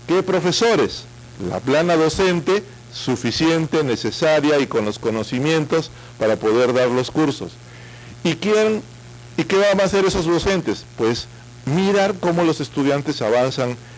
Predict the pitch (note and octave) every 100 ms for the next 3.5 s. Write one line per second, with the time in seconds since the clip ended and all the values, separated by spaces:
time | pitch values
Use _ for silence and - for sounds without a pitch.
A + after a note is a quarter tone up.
0 | - G#2 G#2 G2+ G2+ G2 - A2 A2 G2
1 | - - - - - - - - - -
2 | - - - - - - - - - A#2+
3 | C3 C#3 D3 D#3